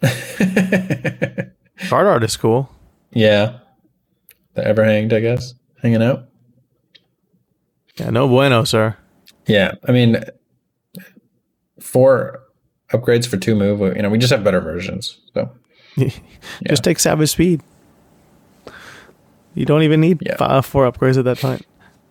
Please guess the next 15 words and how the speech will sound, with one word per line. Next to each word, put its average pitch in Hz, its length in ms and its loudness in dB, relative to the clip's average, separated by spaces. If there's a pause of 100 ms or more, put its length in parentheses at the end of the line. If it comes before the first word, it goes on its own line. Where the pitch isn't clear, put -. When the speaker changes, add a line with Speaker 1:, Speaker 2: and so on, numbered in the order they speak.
(500)
Speaker 2:
Um, 127 480 2
cool. 135 400 2
Speaker 1:
I 123 60 -2
guess 175 140 0
there 151 100 2
had 135 80 2
Speaker 2:
Well, 147 80 2
Speaker 1:
to 143 60 2
Speaker 2:
I - 20 2
Speaker 1:
be 113 100 2
Speaker 2:
think 107 160 0
Speaker 1:
a 107 40 2
dud 101 160 2
eventually. 92 400 -4 (300)
<laughs> 285 100 -2